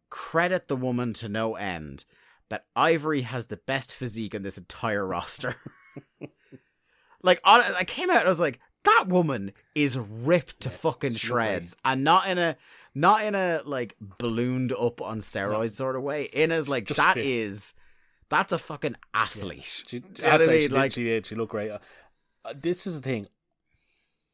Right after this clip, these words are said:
Speaker 2: I often go back and watch, like, a, a, an Attitude Era show or something, and I'll see
Speaker 1: Yeah.
Speaker 2: D'Lo and Ivory together.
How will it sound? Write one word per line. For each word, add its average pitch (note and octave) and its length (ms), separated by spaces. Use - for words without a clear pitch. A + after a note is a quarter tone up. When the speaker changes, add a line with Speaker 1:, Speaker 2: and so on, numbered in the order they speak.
Speaker 2:
I F3 360
often B2+ 540
go A2 80
back G#2+ 240
and G#2 80
watch, F#2+ 240
like, F2+ 160
a, G2+ 80
a, - 400
an G#2 60
Attitude G2 320
Era E2+ 120
show F#2 180
or F#2 100
something, - 240
and C3 120
I'll B2 80
see F#3+ 320
Speaker 1:
Yeah. D2+ 120
Speaker 2:
D'Lo C#3+ 300
and A2+ 100
Ivory A2 300
together. F#2 340